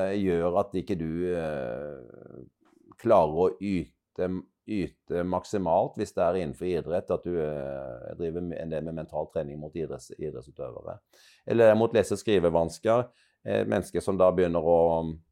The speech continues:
å ha problemer med, med å lese, ha problemer med å skrive, og dette bare blir vanskeligere og vanskeligere og vanskeligere. Eh, kan det hjelpe mot? Hjelpe mot de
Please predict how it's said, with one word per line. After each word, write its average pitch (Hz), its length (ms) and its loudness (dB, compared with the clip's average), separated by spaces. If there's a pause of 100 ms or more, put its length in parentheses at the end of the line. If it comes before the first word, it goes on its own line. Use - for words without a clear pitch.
(340)
å 87 180 -4
ha 80 220 6
problemer 82 440 0
med, 82 400 -2
med 78 220 -4
å 87 100 -2
lese, 90 440 -2
ha 92 240 2
problemer 80 300 -4
med 90 80 -4
å - 40 -16
skrive, 87 380 -2
og 120 80 -4
dette 87 280 -4
bare 80 180 2
blir 82 180 -2
vanskeligere 78 520 -6
og 80 100 -4
vanskeligere 71 420 -10
og 78 100 -8
vanskeligere. 65 600 -14 (920)
Eh, 82 400 -2
kan 90 180 0
det 90 120 0
hjelpe 82 300 -6
mot? 117 280 -6 (480)
Hjelpe 123 320 -2
mot 127 200 -2
de 127 120 -2